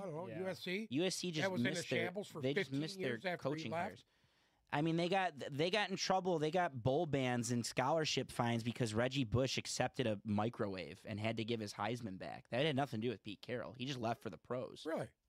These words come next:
Speaker 3: Yeah.
Speaker 1: Really?
Speaker 3: Yeah.
Speaker 1: Huh. Hey, you think that's all he did?
Speaker 3: What do you think he did?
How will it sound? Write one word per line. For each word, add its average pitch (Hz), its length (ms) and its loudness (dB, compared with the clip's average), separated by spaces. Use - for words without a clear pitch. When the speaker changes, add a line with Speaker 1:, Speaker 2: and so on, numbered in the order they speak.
Speaker 3:
Yeah. 151 200 -4
Speaker 1:
Really? 202 180 -4
Speaker 3:
Yeah. - 260 -2
Speaker 1:
Huh. - 80 -12
Hey, 190 120 0
you 170 100 -4
think 170 180 -2
that's 180 200 2
all 190 140 2
he 180 100 0
did? 160 200 -2
Speaker 3:
What 143 160 -2
do 185 60 -4
you 214 100 -6
think 113 240 -8
he 95 100 -8
did? 76 240 -10